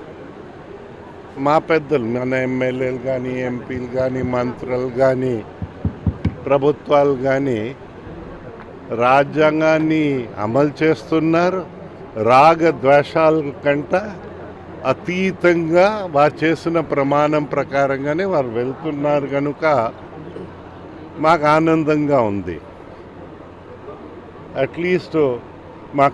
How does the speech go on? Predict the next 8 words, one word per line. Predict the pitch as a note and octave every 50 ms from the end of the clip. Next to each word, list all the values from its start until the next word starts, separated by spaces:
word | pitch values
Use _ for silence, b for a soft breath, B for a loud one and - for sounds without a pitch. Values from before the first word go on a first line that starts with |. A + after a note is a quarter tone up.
| - -
కుటుంబాన్ని | D3+ C3+ - D3+ D#3 E3 E3 E3+ E3+ E3 F3 F3 F3 F3 F3 E3+ F3 F3 F3+ F3+ F#3 F#3+ G3 F#3+ F#3 F3 - - - - - - - D#3+ D#3+ D3+ C#3+ - - - - - - - - - - - - - - - - - - - B2 B2+
మా | C#3 D3+ D#3+ D3+ C#3
భక్తి | D3 D3+ D3 - - - F3 F3 E3+ E3+
నుంచి | F3 E3+ D3+ - D#3+ E3+ D3 A#2
దూరం | C3 C3+ D#3 E3 E3+ F3 E3+ D3 - D#3+
చేసే | D#3+ D#3 C#3+ - D#3+ D#3 C3+ -
ప్రయత్నము | D3 C#3 D3 D3+ D3+ C#3+ - D3 E3 D#3+ D#3+ D#3 C3+ B2 C3 - - - - - - - - - - - - - - - - - - A#2+ B2
ఆగిపోయింది. | C3 C3+ C3+ D3+ C#3+ - C#3 C#3+ C3+ C3 B2 B2+ B2 C#3 -